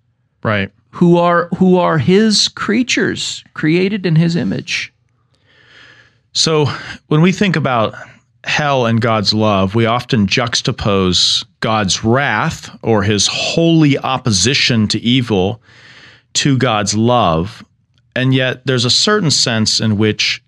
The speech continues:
Speaker 1: God's manifestation of wrath and holy opposition to sin is, in fact, uh, a feature, so to speak, of his love. Just like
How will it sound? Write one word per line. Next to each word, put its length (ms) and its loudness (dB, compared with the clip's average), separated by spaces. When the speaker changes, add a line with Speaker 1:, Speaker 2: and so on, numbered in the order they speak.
Speaker 1:
God's 340 -2
manifestation 1300 0
of 460 -2
wrath 580 0
and 180 -4
holy 380 0
opposition 640 -2
to 80 -4
sin 520 0
is, 200 0
in 100 2
fact, 560 -4
uh, 220 -4
a 80 -2
feature, 880 -2
so 180 0
to 100 2
speak, 540 0
of 260 2
his 300 2
love. 680 0
Just 300 -2
like 260 -2